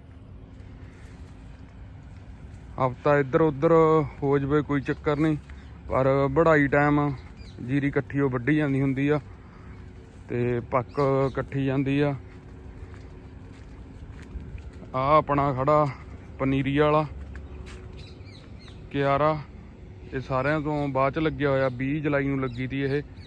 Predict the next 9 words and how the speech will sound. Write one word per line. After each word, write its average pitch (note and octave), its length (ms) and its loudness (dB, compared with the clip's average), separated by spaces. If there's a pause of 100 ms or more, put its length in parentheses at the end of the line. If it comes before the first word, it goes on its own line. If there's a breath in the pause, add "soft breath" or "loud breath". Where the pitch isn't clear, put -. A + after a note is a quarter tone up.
(460 loud breath)
ਜਦੋਂ B2+ 240 0
ਸਾਰਾ C3 260 4
ਕੰਮ C#3+ 240 0
ਨਿਬੜਿਆ। C3+ 500 2 (1120)
ਇਹ B2+ 120 -2
ਚ C3+ 100 -4
ਪਾਤੇ C3 360 2
ਤਿੰਨ C#3 320 2
ਯੂਰੀਏ। D3 400 2